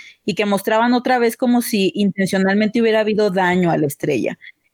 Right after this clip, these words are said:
Y que esto lo podemos adjudicar que a lo mejor, pues, hay gente que, que reacciona de manera muy idiota, porque, pues, no tengo otra palabra, y que se deja guiar por una cosa que ve en la tele, finalmente, aunque tenga la etiqueta de documental,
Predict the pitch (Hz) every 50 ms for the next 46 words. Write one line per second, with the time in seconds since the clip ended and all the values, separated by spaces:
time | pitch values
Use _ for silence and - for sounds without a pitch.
0 | _ 202 202 - - 196 190 190 185 - - 208 220 208 185 - 190 185 190 190
1 | 190 - 220 202 202 - 208 190 185 185 - - 196 185 180 208 202 185 175 170
2 | 196 180 180 - 190 175 170 - 185 180 - 185 170 - 190 175 165 160 147 -
3 | - 156 151 160 160 156 - - 202 190 185 185 185 185 175 165 165 165 160 165
4 | 165 160 156 156 151 151 151 165 170 214 220 220 208 - 190 190 214 220 208 175
5 | - 156 143 156 143 147 147 - 151 156 151 151 151 - 165 170 190 214 226 220
6 | 202 180 180 190 196 196 180 - 160 147 156 - _ - - 185 185 185 175 185
7 | 185 190 185 190 185 180 175 180 - - 175 175 170 160 156 156 151 - - -
8 | - _ - 170 170 175 175 175 180 175 175 170 165 160 180 175 180 180 190 175
9 | 170 180 185 185 - 240 220 220 202 202 240 - - 160 165 165 160 190 196 175
10 | 165 - 190 190 190 175 180 - - 160 165 170 180 180 170 - 160 - 170 -
11 | - 180 175 180 185 180 - 190 190 196 196 196 - 208 196 220 226